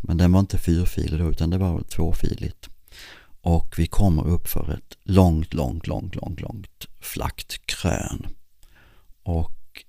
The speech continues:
i, ute i vägrenen så ligger det en lastbil med släp som vi börjar köra om.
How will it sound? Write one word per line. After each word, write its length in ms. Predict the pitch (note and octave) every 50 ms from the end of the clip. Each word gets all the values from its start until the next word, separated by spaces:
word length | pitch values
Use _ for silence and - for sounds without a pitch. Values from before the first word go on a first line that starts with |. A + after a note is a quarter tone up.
| -
i, 640 | - F#2+ E2+ D#2 D#2 D2+ D2+ D#2 D#2+ F2+ G2 G#2 - -
ute 320 | - F#2+ E2 - - E2
i 40 | D2
vägrenen 560 | D2 D2+ D#2 E2 E2+ D#2+ D#2 C#2 - - F2
så 140 | - - -
ligger 260 | E2 D#2+ D#2 D#2 D#2
det 60 | D#2
en 80 | D2+ D#2
lastbil 760 | E2 - G#2+ G#2 - - - - - - - - - - - - - -
med 260 | - - E2+ E2 F2
släp 640 | - - - E2+ F#2 G2+ - A#2+ A#2+ - - - - - - - - - - - - - - _ _ -
som 240 | - - - G2 F#2+
vi 180 | F2+ E2 D2 C2
börjar 300 | - C#2 - C2+ D#2 D#2+
köra 260 | - - D#2+ D#2 D#2
om. 460 | D2+ - G2+ G#2 G#2 G#2+ G#2+ G#2 G#2